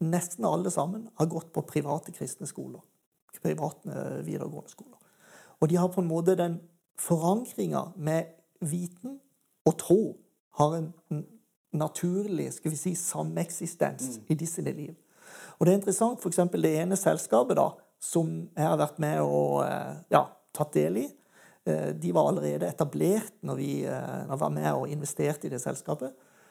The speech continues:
Speaker 1: Eh, og de har jo alltid som vane at vi starter styremøtene med en kort bønn.
Speaker 2: Ikke sant? For det er helt naturlig.
Speaker 1: Og dette er et
Speaker 2: Ja.
Speaker 1: helt kommersielt selskap,
Speaker 2: Ja.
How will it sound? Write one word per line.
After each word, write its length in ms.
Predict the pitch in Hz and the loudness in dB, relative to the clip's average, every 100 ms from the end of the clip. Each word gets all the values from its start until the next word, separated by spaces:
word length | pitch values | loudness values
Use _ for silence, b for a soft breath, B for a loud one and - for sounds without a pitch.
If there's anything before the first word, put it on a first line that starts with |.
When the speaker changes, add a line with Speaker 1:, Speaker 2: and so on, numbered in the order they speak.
| b 165 | b 2
Speaker 1:
Eh, 260 | 147 151 - | 2 2 -2
og 80 | 160 | -2
de 100 | 170 | 2
har 280 | 220 160 170 | 2 4 4
jo 160 | 180 - | 4 2
alltid 300 | 165 214 - - | 0 0 -2 -2
som 160 | 160 | 2
vane 420 | 135 135 185 285 | 2 2 0 -6
at 100 | 240 226 | -6 -4
vi 60 | |
starter 600 | 190 - 151 - - 185 185 - _ _ - _ | 0 4 4 4 6 6 6 -4 _ _ -20 _
styremøtene 760 | - - 143 160 175 196 285 262 - | -10 0 0 4 4 4 0 -6 -10
med 140 | 160 156 | -2 -2
en 120 | 151 | -2
kort 400 | - 156 - - | 2 2 2 0
bønn. 220 | 131 131 - _ _ _ _ _ _ - | 0 0 -8 _ _ _ _ _ _ -8
Speaker 2:
Ikke 260 | 147 - - | -8 -8 -10
sant? 260 | 175 - | -10 -12
For 120 | - | -6
det 80 | 160 | -4
er 20 | 120 | -4
helt 200 | 120 - | -6 -10
naturlig. 560 | 107 131 151 107 123 - | -8 -8 -8 -8 -6 8
Speaker 1:
Og 120 | 185 | 10
dette 220 | 214 214 294 | 10 12 10
er 60 | 226 | 10
et 140 | 185 - | 2 6
Speaker 2:
Ja. 60 | 185 | 10
Speaker 1:
helt 280 | 240 247 - | 10 6 2
kommersielt 640 | 190 170 165 160 151 175 | 4 4 4 4 4 2
selskap, 560 | - 139 - - 269 - | 2 0 2 2 0 0
Speaker 2:
Ja. 100 | 127 | -14